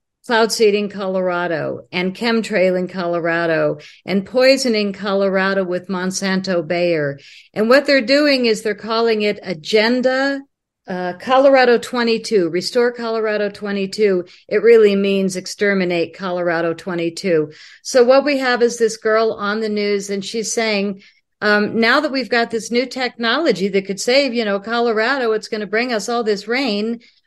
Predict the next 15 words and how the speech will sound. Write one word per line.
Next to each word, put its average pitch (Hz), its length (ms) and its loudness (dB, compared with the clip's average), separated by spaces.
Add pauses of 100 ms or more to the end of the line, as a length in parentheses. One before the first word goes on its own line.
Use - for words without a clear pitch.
Well, 226 580 2
they 220 300 4
admitted 220 680 0 (100)
in 208 140 -2
the 202 100 0
last 214 320 -2
two 226 80 -6
screenshots, 202 720 -4
if 185 100 -10
you'd 190 180 -2
go 190 160 2
back, 185 380 0 (300)
how 247 160 2
much 285 340 0
money 233 520 -2